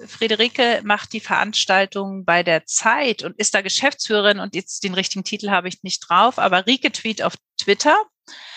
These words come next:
Friederike ist eine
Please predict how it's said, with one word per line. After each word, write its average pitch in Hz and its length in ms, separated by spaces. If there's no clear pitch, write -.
Friederike 240 480
ist - 480
eine 208 320